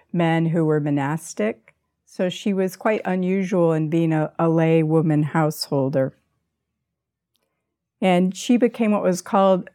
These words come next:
known as a Buddhist master. And she taught a lot of the Western Vipassana teachers we have studied with, Joseph Goldstein, Sharon Salzberg, Jack Kornfield.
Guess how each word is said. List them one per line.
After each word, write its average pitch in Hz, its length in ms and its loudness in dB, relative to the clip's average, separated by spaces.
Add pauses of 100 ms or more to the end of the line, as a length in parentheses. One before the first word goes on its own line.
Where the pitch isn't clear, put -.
known 196 240 2
as 180 160 2
a 165 100 2
Buddhist 185 800 0 (460)
master. 175 800 -2 (1080)
And 165 260 -4
she 180 280 -6
taught 170 540 -2 (1080)
a 175 60 -4
lot 170 240 2
of 185 80 2
the 180 100 2
Western 170 460 -2
Vipassana 175 600 -2
teachers 180 460 -4
we 170 300 2
have 160 180 -2
studied 208 480 0
with, 240 320 0
Joseph 175 460 -4
Goldstein, 180 800 -2
Sharon 160 500 -4
Salzberg, 160 680 -2
Jack 151 280 -4
Kornfield. 156 760 -6